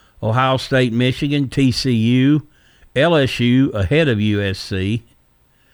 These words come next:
Uh, U S C proponents are freaking out, but if U S C beats Notre Dame and wins the Pac-twelve, they'll probably jump. Um,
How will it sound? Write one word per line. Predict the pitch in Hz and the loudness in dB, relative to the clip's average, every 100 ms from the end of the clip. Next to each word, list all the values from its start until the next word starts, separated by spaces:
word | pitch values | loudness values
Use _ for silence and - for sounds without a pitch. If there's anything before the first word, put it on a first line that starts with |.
| _ _ _ _ | _ _ _ _
Uh, | 98 95 95 92 92 - _ - | -10 -8 -6 -6 -8 -10 _ -20
U | 107 110 120 | -10 -2 2
S | 120 113 | 2 0
C | - 127 127 110 - | -2 0 0 -2 -6
proponents | 110 - 120 113 104 | -2 0 2 0 -4
are | 107 | -6
freaking | 92 117 110 110 101 | -4 -2 0 -2 -2
out, | 107 113 113 98 | 0 -2 -2 -4
but | 95 98 | -6 -6
if | 98 92 - - _ _ _ _ _ _ _ - | -8 -10 -12 -20 _ _ _ _ _ _ _ -6
U | 127 127 | 0 2
S | 123 117 | 2 0
C | - 131 123 117 104 - _ _ - | 0 2 4 2 0 -6 _ _ -4
beats | 117 113 - | -2 -2 0
Notre | 123 117 110 | 0 2 0
Dame | 113 120 120 | 0 2 0
and | 107 104 | 0 -2
wins | 110 113 98 | -2 -2 -4
the | 101 95 90 - _ _ _ _ _ _ _ _ - - | -4 -6 -6 -10 _ _ _ _ _ _ _ _ -20 -8
Pac-twelve, | - 120 - - 123 120 113 107 | -2 -2 -2 -2 2 2 0 0
they'll | 107 | -2
probably | 98 113 104 101 | -2 -2 -2 -4
jump. | 95 101 123 110 113 - - _ _ _ _ _ | -4 -2 -2 -2 -6 -12 -16 _ _ _ _ _
Um, | 92 87 85 82 - | -12 -10 -10 -14 -16